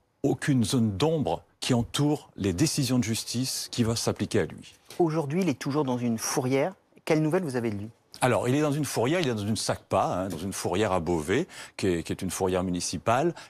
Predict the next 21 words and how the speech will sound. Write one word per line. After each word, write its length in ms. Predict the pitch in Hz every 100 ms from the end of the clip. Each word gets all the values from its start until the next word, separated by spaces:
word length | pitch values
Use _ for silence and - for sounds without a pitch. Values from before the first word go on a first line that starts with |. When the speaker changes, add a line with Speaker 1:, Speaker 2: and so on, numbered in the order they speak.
| -
Speaker 1:
Il 180 | 127 127
est 160 | 143 127 - -
à 100 | 127
l'isolement, 540 | 156 120 98 80 104 _ _ -
totalement, 460 | 135 127 87 87
c'est-à-dire 360 | 123 107 101 101
que 60 | -
personne 280 | 165 -
ne 40 | 151
peut 80 | 131
l'approcher. 640 | 110 - 87 - 87 85
On 120 | 113
le 120 | 107
nourrit 420 | 107 127 113 135 120
comme 220 | 123 113
un 60 |
pestiféré, 720 | 107 104 - 85 101 95 123 156
comme 240 | 110 92
une 320 | 90 85 76
bête 240 | 78 117 -
sauvage. 640 | - 82 101 131 160 -